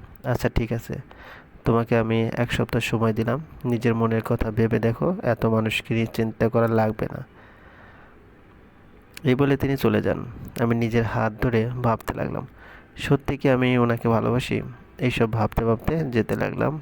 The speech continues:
তখনই আমার কানে নিশার আওয়াজ ভেসে আসে। নিশাকে কাউকে বলেছে, "ছাড়ো, কেউ দেখে ফেললে খারাপ ভাববে।"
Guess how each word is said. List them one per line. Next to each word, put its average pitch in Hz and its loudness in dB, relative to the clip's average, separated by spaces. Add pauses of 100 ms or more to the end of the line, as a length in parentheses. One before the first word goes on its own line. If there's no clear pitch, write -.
(100)
তখনই 113 0
আমার 113 2 (120)
কানে 110 0
নিশার 117 0 (100)
আওয়াজ 113 0 (120)
ভেসে 123 -4
আসে। - -8 (800)
নিশাকে 127 -2
কাউকে 117 -2
বলেছে, 113 -2 (640)
"ছাড়ো, 120 0
কেউ 120 2
দেখে 113 -2
ফেললে 120 2
খারাপ 110 -2
ভাববে।" 120 -4